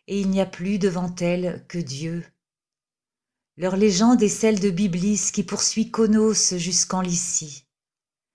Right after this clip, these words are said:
La poussée de son cœur lui fit parcourir des pays innombrables sur les traces de celui qu'elle aimait,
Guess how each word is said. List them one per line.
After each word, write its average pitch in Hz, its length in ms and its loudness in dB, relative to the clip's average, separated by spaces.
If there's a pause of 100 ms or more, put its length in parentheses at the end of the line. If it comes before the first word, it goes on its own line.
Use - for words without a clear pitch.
(260)
La 156 80 -10
poussée 185 440 0
de 185 100 0
son 190 260 0
cœur 196 320 0
lui 180 180 -2
fit 202 180 -6
parcourir 202 720 0
des 185 140 0
pays 190 540 0
innombrables 185 840 2 (380)
sur 214 200 0
les 220 140 4
traces 208 360 0
de 196 80 -2
celui 202 440 0
qu'elle 190 220 -4
aimait, 185 480 -2